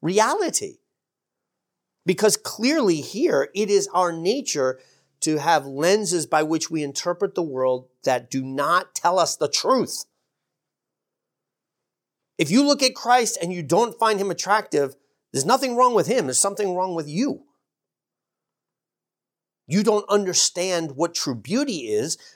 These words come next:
nor do you, I'm saying you, I'm not, I'm, I'm, I'm by you here, and I'm speaking generically to the reader, myself included. We,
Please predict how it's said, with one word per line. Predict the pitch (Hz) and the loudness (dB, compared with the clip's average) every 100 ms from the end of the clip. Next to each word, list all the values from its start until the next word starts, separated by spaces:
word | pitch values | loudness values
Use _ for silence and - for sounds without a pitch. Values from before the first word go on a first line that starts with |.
| - | -2
nor | 147 269 262 | 0 2 2
do | 156 | 0
you, | 147 147 | 0 2
I'm | 139 123 | 2 0
saying | - 120 | -2 -2
you, | 107 131 101 | -2 -2 -2
I'm | 104 | -4
not, | 110 - | -8 -8
I'm, | - 101 104 | -14 -12 -10
I'm, | 107 113 113 | -10 -10 -8
I'm | 110 107 113 | -8 -10 -2
by | 110 | -2
you | 107 127 135 | 0 0 -2
here, | 135 135 | 0 0
and | 110 | 0
I'm | 107 | -4
speaking | - 135 117 | -6 -8 -8
generically | 98 101 107 107 101 101 - _ _ | -8 -4 -2 -2 -4 -8 -10 _ _
to | - 113 98 | -4 -4 -4
the | 90 117 | 0 0
reader, | 135 107 | 2 0
myself | 101 98 - 131 - | 0 -2 0 0 0
included. | 92 151 127 101 - - | -8 -6 -6 -8 -16 -8
We, | 156 180 131 226 | -4 -4 -2 -2